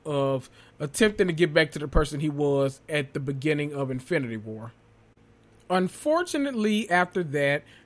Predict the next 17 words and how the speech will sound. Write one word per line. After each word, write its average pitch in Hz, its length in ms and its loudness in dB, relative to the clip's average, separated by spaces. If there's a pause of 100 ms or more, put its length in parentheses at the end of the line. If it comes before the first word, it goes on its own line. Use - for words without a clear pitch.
you've 175 200 -2
gotta 196 200 4
watch 175 520 2 (180)
Thor: 170 360 4
The 139 180 -4
Dark 131 340 -2
World. 113 300 -12 (220)
Now, 202 300 4
the 175 200 0
movie, 262 760 2 (720)
<sighs> - 640 -18
I 214 140 10
don't 247 180 4
consider 202 500 2
it 185 160 2 (320)
that 160 280 -2
great. 170 360 0